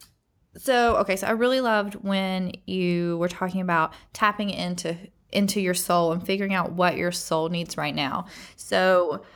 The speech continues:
I would love to challenge everybody to wake up tomorrow and decide, think of, take a moment, figure out what does my soul need today,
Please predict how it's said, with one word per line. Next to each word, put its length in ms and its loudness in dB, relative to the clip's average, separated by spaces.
I 300 6
would 200 -4
love 460 4
to 100 -2
challenge 460 0
everybody 640 0
to 840 0
wake 240 2
up 120 2
tomorrow 600 0
and 560 0
decide, 640 -2
think 200 2
of, 80 -4
take 200 0
a 40 6
moment, 440 2
figure 320 2
out 260 4
what 340 0
does 160 -4
my 100 2
soul 260 2
need 240 -4
today, 540 2